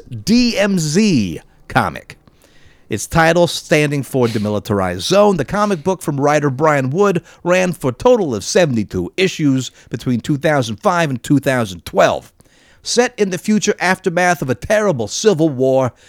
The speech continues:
Manhattan has been designated a D M Z,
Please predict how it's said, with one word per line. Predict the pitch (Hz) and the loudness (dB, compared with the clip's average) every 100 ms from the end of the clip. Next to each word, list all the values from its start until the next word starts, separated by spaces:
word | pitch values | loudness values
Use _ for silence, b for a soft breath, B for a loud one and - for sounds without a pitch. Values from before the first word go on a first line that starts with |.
| b b | b b
Manhattan | 127 196 190 160 175 190 | -2 0 2 2 2 0
has | 170 160 | 0 0
been | 135 127 | 0 -2
designated | 110 185 170 185 185 185 - - | 2 0 2 0 2 0 -2 -16
a | - 107 | -10 -10
D | 95 202 214 170 | -8 -4 -2 0
M | 156 156 | -2 -2
Z, | 113 151 135 76 - | -2 0 -2 -4 -14